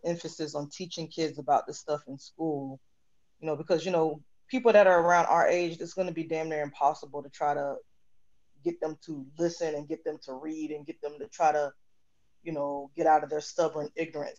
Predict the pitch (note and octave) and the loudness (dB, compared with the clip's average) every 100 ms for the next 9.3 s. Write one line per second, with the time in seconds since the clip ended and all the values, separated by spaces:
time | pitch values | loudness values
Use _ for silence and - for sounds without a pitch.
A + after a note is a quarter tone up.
0 | _ - D3+ D3 C#3 C#3+ E3+ D3 - G3+ | _ -2 0 0 -8 -14 -8 -8 -2 -2
1 | F#3+ F#3+ F3 E3+ F3 E3+ E3+ E3 - D3+ | 0 -2 0 2 4 4 2 0 -4 -8
2 | - D#3+ D3+ D3 _ - D#3 D3 - - | -2 2 2 0 _ -12 -6 -6 -6 -2
3 | G#3 F#3+ F3+ E3 D#3 C#3+ B2 C3+ D#3+ E3+ | -2 -2 -2 2 2 2 -2 -12 -10 -8
4 | D#3 - _ _ _ _ _ - - _ | -8 -10 _ _ _ _ _ -20 -20 _
5 | _ F#3+ G3 E3 F3 D#3+ - D#3 D3 D3 | _ -8 -6 4 4 4 0 -2 -2 -12
6 | _ _ _ - - _ _ _ - F#3 | _ _ _ -20 -20 _ _ _ -4 -2
7 | F3+ E3 D#3+ D#3+ D#3 D3 D3+ - _ _ | 2 2 2 2 -4 -6 -10 -20 _ _
8 | C3+ - E3 D3+ - D3+ D3 C3+ - - | -10 0 0 0 -2 -2 -2 -8 -8 -10
9 | - B1+ | -12 -12